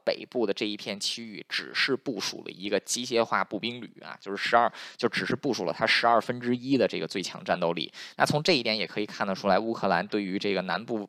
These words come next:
<coughs> 南部防线是一个怎样的态度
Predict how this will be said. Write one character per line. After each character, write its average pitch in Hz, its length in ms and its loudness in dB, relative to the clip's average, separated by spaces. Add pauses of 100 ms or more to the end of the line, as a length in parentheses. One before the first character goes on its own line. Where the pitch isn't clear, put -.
(120)
<coughs> 151 180 6
南 104 140 0
部 131 140 2
防 95 220 -2
线 104 180 2 (240)
是 107 180 2
一 107 80 2
个 107 140 6
怎 92 160 -2
样 98 140 -2
的 101 80 0
态 - 260 2
度 - 180 -6